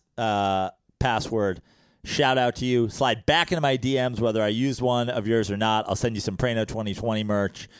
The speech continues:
I'll send you a special if you want. I'll send you some stickers. I'll sign some shit. Whatever you want. Thanks for League Pass. Uh, so excited for the N B A. And, uh, so shout out to everybody who sent me League Pass.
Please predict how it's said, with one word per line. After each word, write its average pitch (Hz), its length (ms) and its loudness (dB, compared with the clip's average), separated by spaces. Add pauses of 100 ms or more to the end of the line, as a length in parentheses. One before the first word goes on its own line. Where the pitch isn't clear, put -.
(180)
I'll 87 80 -2
send 104 200 -2
you 95 60 2
a 87 40 0
special 107 500 0
if 92 100 -4
you 107 80 0
want. 101 240 0
I'll 92 80 -6
send 98 160 -4
you 87 40 -6
some 87 120 -8
stickers. 101 640 -4 (260)
I'll 90 80 -2
sign 98 300 -2
some 95 120 -8
shit. 92 240 -2 (180)
Whatever 113 220 2
you 110 100 4
want. 107 240 0 (140)
Thanks 131 220 0
for 117 100 -4
League 113 280 -2
Pass. 98 580 -2 (260)
Uh, 92 300 0
so 147 280 2
excited 110 360 2
for 104 80 -2
the 101 160 0
N 95 140 -2
B 95 160 -2
A. 90 320 -2 (380)
And, 87 520 -4
uh, 82 300 -2
so - 140 -6
shout 101 220 -2
out 92 100 -2
to 92 60 -4
everybody 87 240 -2
who 80 40 -6
sent 82 180 -8
me 76 60 -8
League 78 240 -8
Pass. 73 380 -12